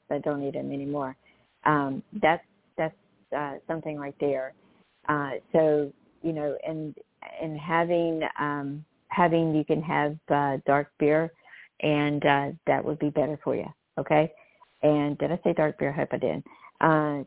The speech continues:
so just, just remember that. And, uh, the other, I don't think wine is probably good for you, but, you know, you can, and, and that's okay too. Uh, the other thing, uh, you know,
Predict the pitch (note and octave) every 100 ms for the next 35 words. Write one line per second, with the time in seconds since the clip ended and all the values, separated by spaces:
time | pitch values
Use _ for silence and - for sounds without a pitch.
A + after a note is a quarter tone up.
0 | - D#3+ D3 C#3 - D#3 D#3 _ - D3+
1 | - D#3 C#3+ C3+ C3+ B2 - _ _ _
2 | - - D#3 D3+ D3 D3+ D3 D3 C#3+ D3+
3 | D#3 D3+ D#3+ E3+ E3 _ - D3 D3+ -
4 | _ E3+ E3 - - D3+ D#3 D#3 - D3+
5 | D#3+ D#3 D#3+ D#3+ E3 E3+ E3 D3+ D3 E3
6 | D3+ D3 D3 C#3 C#3+ C#3+ C#3+ - - C#3+
7 | C#3+ C#3 - - C#3 C#3+ C#3+ C#3+ - A#2+
8 | A2+ G2+ - _ _ _ - - E3 D#3
9 | D3 C#3 - D3 D#3 E3 F#3+ - F#3+ F#3+
10 | G3 - _ _ _ - _ E3+ D#3+ D3+
11 | - - - F#3 D#3 D3+